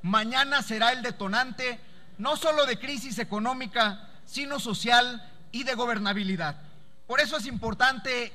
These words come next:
este dictamen. En Movimiento Ciudadano consideramos inaplazable que el Distrito Federal y los estados de la República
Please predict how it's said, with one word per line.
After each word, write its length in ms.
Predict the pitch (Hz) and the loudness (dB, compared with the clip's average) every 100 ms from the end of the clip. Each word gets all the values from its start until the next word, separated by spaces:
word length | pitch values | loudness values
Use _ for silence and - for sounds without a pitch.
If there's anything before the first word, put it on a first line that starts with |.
| - | -8
este 240 | 226 254 | -8 -6
dictamen. 560 | 196 - 196 170 120 107 - - - - - | -8 -4 -4 -4 -8 -12 -14 -14 -14 -14 -12
En 100 | 170 | -6
Movimiento 540 | 196 220 233 277 262 277 | -4 -4 -4 -4 -2 -4
Ciudadano 560 | 269 233 240 277 294 | 2 4 6 4 0
consideramos 680 | 220 233 214 214 254 277 196 | -2 -4 -2 2 2 0 -4
inaplazable 920 | 220 214 208 190 - 277 285 277 269 - - - | -2 -2 0 -2 6 6 6 0 -4 -8 -14 -6
que 80 | 247 | -4
el 80 | 220 | -2
Distrito 460 | 220 - 302 294 | -4 -6 -4 -4
Federal 600 | 247 226 220 247 269 277 - | -4 -2 6 8 8 2 -10
y 120 | 254 | -4
los 180 | 247 208 | -4 -2
estados 680 | 202 - 240 254 240 214 - | -6 4 6 8 4 -4 -2
de 100 | 196 | -2
la 100 | 185 | -2
República 840 | 190 302 302 294 208 254 220 | -4 -6 -8 -6 2 2 2